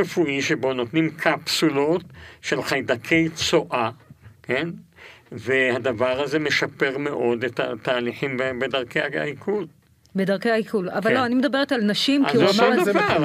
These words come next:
Speaker 3: נשים
Speaker 1: אתה
Speaker 3: זה,
Speaker 1: יכול
Speaker 2: זה רק
Speaker 1: לעשות,
Speaker 2: במסגרת
Speaker 3: זה
Speaker 2: מחקר.
Speaker 1: אתה יכול
Speaker 3: מחקרית,
Speaker 1: לעשות
Speaker 3: נכון.
Speaker 1: סוג של גרידה או
Speaker 2: מהמם.
Speaker 1: משהו כזה של כל האזור,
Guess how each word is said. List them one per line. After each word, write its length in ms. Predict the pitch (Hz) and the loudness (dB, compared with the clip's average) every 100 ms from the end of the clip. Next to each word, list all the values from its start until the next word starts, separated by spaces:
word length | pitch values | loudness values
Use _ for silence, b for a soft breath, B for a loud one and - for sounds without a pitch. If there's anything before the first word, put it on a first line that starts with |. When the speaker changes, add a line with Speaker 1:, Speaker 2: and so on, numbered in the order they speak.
| 151 | 2
Speaker 3:
נשים 160 | 139 165 | 4 6
Speaker 1:
אתה 100 | 160 | 4
Speaker 3:
זה, 60 | 175 | 4
Speaker 1:
יכול 140 | 160 | 4
Speaker 2:
זה 60 | 190 | 4
רק 60 | 240 | 4
Speaker 1:
לעשות, 200 | 277 196 | 6 6
Speaker 2:
במסגרת 500 | 208 247 - 254 214 | 6 4 0 0 2
Speaker 3:
זה 180 | 220 175 | 2 0
Speaker 2:
מחקר. 180 | 185 165 | 2 2
Speaker 1:
אתה 80 | 156 | 4
יכול 100 | 160 180 | 4 4
Speaker 3:
מחקרית, 20 | 175 | 4
Speaker 1:
לעשות 220 | 196 170 | 2 0
Speaker 3:
נכון. 60 | - | 2
Speaker 1:
סוג 180 | 185 165 | 2 2
של 200 | 175 147 | 0 0
גרידה 640 | 113 127 127 104 123 143 | 0 2 0 0 0 0
או 100 | 175 180 | 0 2
Speaker 2:
מהמם. 120 | 135 | 2
Speaker 1:
משהו 180 | 214 160 | 0 0
כזה 260 | 147 127 | -2 0
של 220 | 139 147 110 | -2 -2 -2
כל 240 | 147 139 | -2 -2
האזור, 640 | 143 135 101 110 107 110 | 0 -2 0 0 0 -2